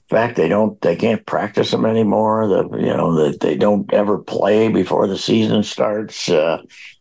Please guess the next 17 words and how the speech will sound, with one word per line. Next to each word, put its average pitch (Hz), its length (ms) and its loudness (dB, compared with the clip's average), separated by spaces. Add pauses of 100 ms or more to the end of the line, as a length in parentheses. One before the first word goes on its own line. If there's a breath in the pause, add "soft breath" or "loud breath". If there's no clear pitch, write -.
(220)
and 107 200 0
then 120 280 0
people 107 340 0
start - 380 -2
getting 95 300 -2
banged 110 360 2
up. 127 180 0
I 120 120 0
mean, 117 200 -2
I 113 120 0
saw 139 260 0
Schefter 127 600 -2
sent 127 280 0
out 117 160 0
a 110 80 0
list 120 400 -2
of - 180 -4